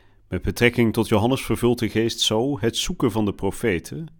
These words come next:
en het verlangen van de engelen. Op wie gij de Geest zult zien neerdalen en blijven rusten,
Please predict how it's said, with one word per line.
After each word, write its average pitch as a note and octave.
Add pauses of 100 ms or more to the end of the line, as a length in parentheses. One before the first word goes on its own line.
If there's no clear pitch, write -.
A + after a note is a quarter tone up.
(560)
en A2
het A2+
verlangen B2
van F#2+
de F#2
engelen. D#2+ (1700)
Op F#2+
wie A#2
gij A2+
de G#2+
Geest A#2+
zult A#2
zien G#2+
neerdalen G2
en F#2
blijven F#2+
rusten, D3